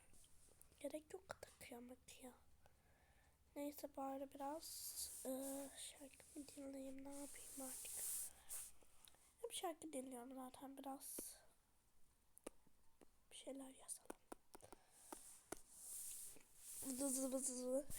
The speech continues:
Kalem var burada, çaktırmayın. Kozmetik ürünlerini mi denesem?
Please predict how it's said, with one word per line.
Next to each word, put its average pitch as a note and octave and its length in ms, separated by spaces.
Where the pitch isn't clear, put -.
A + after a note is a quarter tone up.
Kalem C#4 420
var C4+ 160
burada, B3 420
çaktırmayın. A#3+ 840
Kozmetik B3+ 720
ürünlerini B3+ 760
mi C#4 180
denesem? C4 640